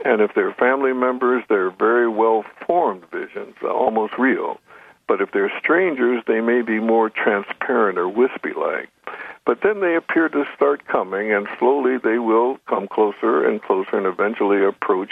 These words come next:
uh, the bed. And I was with my mother during the last five years of her life, uh, and I watched what happened during the last year when she was bedridden. She would often begin talking. Uh,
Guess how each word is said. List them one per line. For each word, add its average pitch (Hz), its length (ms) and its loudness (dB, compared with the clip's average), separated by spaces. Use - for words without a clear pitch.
uh, 104 260 2
the 113 180 -2
bed. - 360 2
And 104 180 2
I 131 140 4
was 123 180 0
with 117 240 2
my 104 140 2
mother 110 360 0
during 101 260 0
the 95 60 2
last 101 300 0
five 104 260 2
years 98 280 0
of 87 100 0
her 131 240 2
life, - 500 0
uh, 104 200 2
and 113 160 2
I 120 80 4
watched 156 340 -2
what 147 100 0
happened 123 540 -2
during 117 240 2
the 101 100 2
last 123 360 0
year 92 140 -2
when 98 160 -6
she 117 120 -4
was 98 240 -2
bedridden. 107 640 0
She - 80 -2
would 101 160 2
often 123 420 0
begin 120 380 0
talking. - 580 -4
Uh, - 180 0